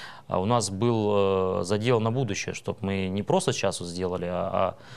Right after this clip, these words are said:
потом мы передали поколению подрастающему. И вот этих людей, которые мы сейчас будем набирать,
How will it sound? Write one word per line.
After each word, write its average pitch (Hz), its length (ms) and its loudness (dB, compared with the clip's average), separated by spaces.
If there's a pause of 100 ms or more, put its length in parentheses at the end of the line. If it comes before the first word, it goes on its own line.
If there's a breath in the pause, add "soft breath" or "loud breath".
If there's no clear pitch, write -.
(140)
потом 107 220 0
мы 110 100 2
передали 110 380 2
поколению 117 480 0
подрастающему. 90 840 -2 (340 loud breath)
И 98 200 2
вот 98 160 0
этих 101 280 -4
людей, 101 220 2
которые 101 320 0
мы 98 100 0
сейчас 101 180 0
будем 98 220 -2
набирать, 123 440 2